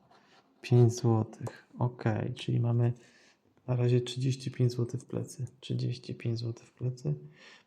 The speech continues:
Podkowa. Podkowa i jabłuszko. No to nie ma już bonusu.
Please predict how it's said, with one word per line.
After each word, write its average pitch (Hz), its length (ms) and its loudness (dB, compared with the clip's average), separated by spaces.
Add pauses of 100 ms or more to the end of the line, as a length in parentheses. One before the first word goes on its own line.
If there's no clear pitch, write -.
(140)
Podkowa. 131 480 -2 (2250)
Podkowa 180 580 10 (300)
i 156 100 10
jabłuszko. 135 600 8 (140)
No 120 120 2
to 120 140 0
nie 120 180 2
ma 107 200 -10
już - 160 -12 (100)
bonusu. 131 520 0